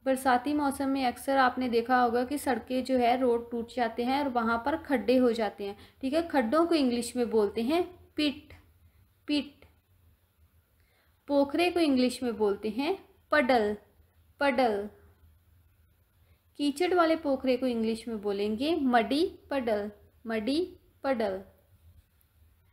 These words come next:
चिपचिपे कीचड़ को इंग्लिश में बोलते हैं स्टिकी मड,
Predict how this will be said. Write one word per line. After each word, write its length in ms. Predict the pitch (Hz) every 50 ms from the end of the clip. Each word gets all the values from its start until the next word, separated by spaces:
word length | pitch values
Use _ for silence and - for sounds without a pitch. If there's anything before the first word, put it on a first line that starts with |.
| _ _ - - - _ _ _ -
चिपचिपे 440 | - 311 320 - - 339 330 381 381
कीचड़ 380 | 370 370 330 320 320 320 302 285
को 120 | - 294
इंग्लिश 380 | 277 262 247 233 247 240 - -
में 140 | 247 240 214
बोलते 320 | 208 214 202 196 196 220 226
हैं 240 | 226 277 311 339 330
स्टिकी 680 | - - - 285 262 269 - 294 320 359 359 359 - -
मड, 360 | 247 254 269 254 226 208 196